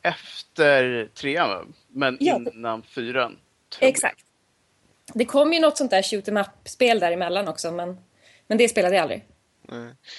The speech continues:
Speaker 3: Spelade ni Dino Crisis?
Speaker 1: Lite
Speaker 2: Mm.
Speaker 1: grann, men, eh,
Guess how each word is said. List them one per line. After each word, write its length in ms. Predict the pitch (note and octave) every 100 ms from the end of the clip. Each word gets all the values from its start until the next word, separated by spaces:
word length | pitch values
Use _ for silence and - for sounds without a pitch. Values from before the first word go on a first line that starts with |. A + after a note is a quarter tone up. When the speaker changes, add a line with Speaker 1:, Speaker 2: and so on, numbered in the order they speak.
| -
Speaker 3:
Spelade 360 | - - C#3 A#2+
ni 180 | A#2+ A#2+
Dino 320 | A2+ A#2+ B2
Crisis? 600 | A#2 C#3 D#3+ - - - - _ _ _ _ - - _ _ _
Speaker 1:
Lite 180 | G3 F#3+
Speaker 2:
Mm. 60 |
Speaker 1:
grann, 220 | A#3 F#3 - _ _ _
men, 280 | C#3 C3+
eh, 240 | C3 B2